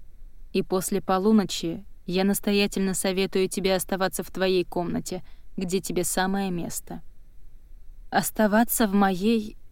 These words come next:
Я ощетиниваюсь, когда до меня доходит, на что он намекает. «Ты что же хочешь сказать, что в том, что произошло, виновата я сама?»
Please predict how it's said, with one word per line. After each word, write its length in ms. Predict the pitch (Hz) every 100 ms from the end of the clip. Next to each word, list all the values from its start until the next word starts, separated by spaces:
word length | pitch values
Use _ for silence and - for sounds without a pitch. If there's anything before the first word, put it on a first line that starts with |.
| - - - - - - - - -
Я 240 | 175 190 185
ощетиниваюсь, 720 | - 196 - 277 240 214 -
когда 280 | 190 175 196
до 100 | 202
меня 200 | 202 202
доходит, 480 | 196 - 240 226 220
на 100 | 214
что 240 | - 240
он 140 | 233 226
намекает. 560 | 233 247 233 160 165 - - - - - - - - - -
«Ты 100 | 208
что 280 | - - 226
же 100 | 208
хочешь 340 | - - 220
сказать, 460 | - 202 190 208 - - - - -
что 220 | - 240
в 80 | -
том, 160 | 240 220
что 160 | 240
произошло, 520 | 220 214 208 202 214
виновата 420 | 214 208 202 196 202
я 140 | 202
сама?» 360 | - 196 254